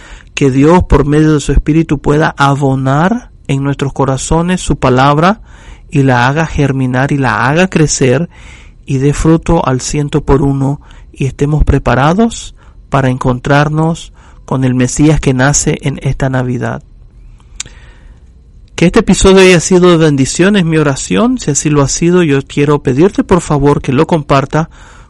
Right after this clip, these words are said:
con tu iglesia, en tu comunidad, en tus redes sociales y que te suscribas si no lo ha hecho. Muchas gracias por tu escucha y nos escuchamos pronto en otro episodio.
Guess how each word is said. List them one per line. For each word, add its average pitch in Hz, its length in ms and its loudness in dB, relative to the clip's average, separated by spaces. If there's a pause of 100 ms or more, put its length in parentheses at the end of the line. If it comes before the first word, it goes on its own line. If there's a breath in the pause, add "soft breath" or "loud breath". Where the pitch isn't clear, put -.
con 135 180 -2
tu - 80 4
iglesia, 175 560 2
en 156 120 -2
tu 143 120 -6
comunidad, 135 720 0
en 143 80 -4
tus 135 160 -6
redes 147 260 -2
sociales 156 880 0 (400 loud breath)
y 185 80 -6
que 147 140 0
te 147 100 0
suscribas 170 640 2
si - 120 -2
no 135 140 0
lo 139 140 4
ha - 120 -4
hecho. 135 380 -6 (720 soft breath)
Muchas 190 380 0
gracias 185 340 2
por 170 200 0
tu 160 100 0
escucha 180 580 0 (560 soft breath)
y 208 360 2
nos 151 180 -2
escuchamos 165 500 0
pronto 160 540 2
en 139 180 0
otro 143 460 0
episodio. 131 840 -4